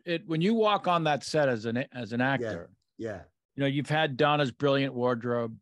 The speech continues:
Speaker 2: Yeah, I love Donna.
Speaker 1: That helps build every scene and every character.
Speaker 2: Yeah.
Speaker 1: But then you walk onto that a-, a-, absolute stellar,
Speaker 2: Yeah.
Speaker 1: uh,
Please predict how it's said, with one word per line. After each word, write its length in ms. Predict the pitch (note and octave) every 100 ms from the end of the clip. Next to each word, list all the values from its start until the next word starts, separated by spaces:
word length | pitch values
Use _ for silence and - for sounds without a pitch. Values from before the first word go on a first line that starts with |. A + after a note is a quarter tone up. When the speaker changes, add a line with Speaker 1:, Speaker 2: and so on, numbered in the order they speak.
| _ _ _ _ _ _ _ -
Speaker 2:
Yeah, 200 | C3 D#3+
I 20 |
love 240 | C#3 D3+ A#2+
Donna. 360 | B2+ A#2 G2+ - _ _ _
Speaker 1:
That 120 | A#2 G2+
helps 360 | C3 A#2 - -
build 320 | C3 B2 A2+ -
every 340 | C3+ B2 B2 A#2
scene 400 | - C3 B2 A#2
and 100 | A2+
every 240 | A2 A2
character. 680 | F#2+ A2+ G#2 G2+ A2 G2+ F#2 - -
Speaker 2:
Yeah. 220 | C3 A#2
Speaker 1:
But 120 | G#2 C#3
then 220 | C#3+ C3+
you 120 | B2+
walk 420 | A2+ A#2+ A#2+ -
onto 280 | A#2+ A2 G#2
that 280 | G2+ G2 G2 _ _ _ _ _ _ _ _ _ -
a-, 80 | A#2+ - -
a-, 120 | - -
absolute 640 | C3+ G#2 - C#3 A#2+ F#2+
stellar, 720 | - - C3 B2 A#2+ G2+ F#2 F2 _ _ _
Speaker 2:
Yeah. 200 | B2+ D3
Speaker 1:
uh, 280 | G2 F2+